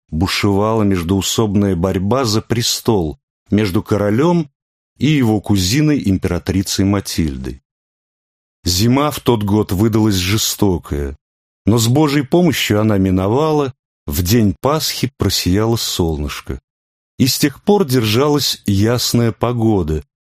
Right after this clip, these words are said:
лишь изредка прерываемая мимолетным благодатным дождичком.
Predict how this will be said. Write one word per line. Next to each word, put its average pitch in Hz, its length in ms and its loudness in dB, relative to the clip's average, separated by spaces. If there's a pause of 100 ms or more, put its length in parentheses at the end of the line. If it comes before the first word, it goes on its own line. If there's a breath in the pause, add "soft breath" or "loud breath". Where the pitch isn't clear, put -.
лишь 127 340 0
изредка 131 600 2
прерываемая 127 960 2
мимолетным 117 760 2
благодатным 98 840 0
дождичком. 71 720 -4